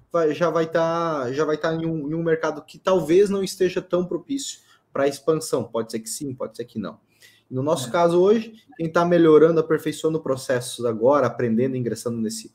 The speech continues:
Speaker 1: nesse momento do mercado, que é aquela velha história que mal,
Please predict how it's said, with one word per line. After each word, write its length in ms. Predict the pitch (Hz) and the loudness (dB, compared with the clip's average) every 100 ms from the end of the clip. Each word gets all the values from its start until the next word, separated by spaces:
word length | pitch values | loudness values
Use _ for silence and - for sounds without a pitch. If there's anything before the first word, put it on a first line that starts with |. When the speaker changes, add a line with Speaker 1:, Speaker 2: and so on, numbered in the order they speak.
| _ _ - | _ _ -2
Speaker 1:
nesse 380 | 143 214 214 143 | 2 4 2 -2
momento 300 | 147 147 127 | -2 -4 -4
do 80 | |
mercado, 480 | 123 120 170 180 160 - _ _ _ _ _ _ - | -4 -2 0 0 -2 -8 _ _ _ _ _ _ -8
que 80 | |
é 20 | 110 | -2
aquela 220 | 123 120 | 0 2
velha 140 | 117 | 0
história 280 | 120 131 127 | 0 -2 -2
que 120 | 135 | -2
mal, 280 | 127 120 | 0 0